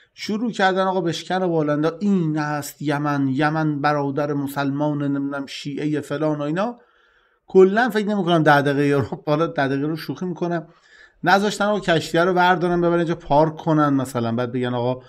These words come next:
دیدی ما گرفتیم آوردیم. انقدر اول داشتن خوشحالی می‌کردن که خودشون هم مونده بودن بعد از اینکه داستان جمع شد، حالا چی بیان بگن. عبور ناو هواپیمابر یو اس اس دوایت آیزنهاور از تنگه هرمز هم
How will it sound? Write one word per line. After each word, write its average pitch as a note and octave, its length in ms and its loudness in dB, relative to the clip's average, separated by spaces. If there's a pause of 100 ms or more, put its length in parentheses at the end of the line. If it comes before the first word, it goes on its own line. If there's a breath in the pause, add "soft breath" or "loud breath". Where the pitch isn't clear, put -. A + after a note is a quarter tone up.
(240 loud breath)
دیدی C#3 200 2
ما C#3+ 140 4
گرفتیم C3 400 0
آوردیم. B2 440 0
انقدر D#3 400 0
اول F3+ 440 0 (460 loud breath)
داشتن D#3 260 -2
خوشحالی D3+ 440 2
می‌کردن D3+ 400 2
که F#3 120 -6
خودشون F3+ 340 -2
هم E3+ 60 0
مونده D#3 160 2
بودن C3 200 0
بعد B2+ 140 2
از B2+ 80 0
اینکه B2+ 160 -6
داستان B2 320 -2
جمع A#2 200 -2
شد، C#3+ 200 -6
حالا B2+ 240 -2 (340 loud breath)
چی - 220 -6
بیان B2+ 240 2
بگن. A2 260 -6 (1900 soft breath)
عبور F3+ 220 4
ناو G3 220 4
هواپیمابر E3 1000 2
یو E3+ 280 2
اس D#3+ 220 2
اس - 260 -2
دوایت D#3 320 2
آیزنهاور D3+ 640 0
از F3+ 140 0
تنگه C#3+ 340 0
هرمز C#3 380 -2
هم F3+ 220 0